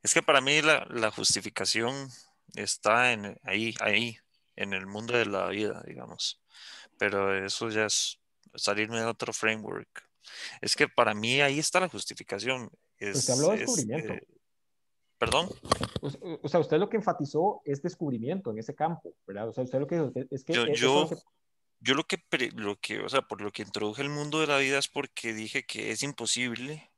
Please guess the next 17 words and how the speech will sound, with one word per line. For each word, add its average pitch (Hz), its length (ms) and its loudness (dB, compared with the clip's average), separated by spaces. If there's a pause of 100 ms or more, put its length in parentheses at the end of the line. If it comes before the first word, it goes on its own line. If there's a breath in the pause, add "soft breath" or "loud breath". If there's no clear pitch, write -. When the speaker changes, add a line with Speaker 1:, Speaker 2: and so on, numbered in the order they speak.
(280)
Speaker 1:
crear 107 420 0
ciencia 127 560 0
sin, 107 460 0 (180)
sin 110 360 -2
tener 104 340 -6
este 117 680 -2
ámbito 117 460 -6
preconceptual. - 880 -4 (880)
Y - 80 -4
Speaker 2:
Pero, 123 160 0
Speaker 1:
por - 120 -4
Speaker 2:
ok, 95 40 -4
Speaker 1:
eso 147 140 0
es 127 100 -2
que 117 160 0
la 113 140 0
Speaker 2:
descubrimiento. 147 440 -6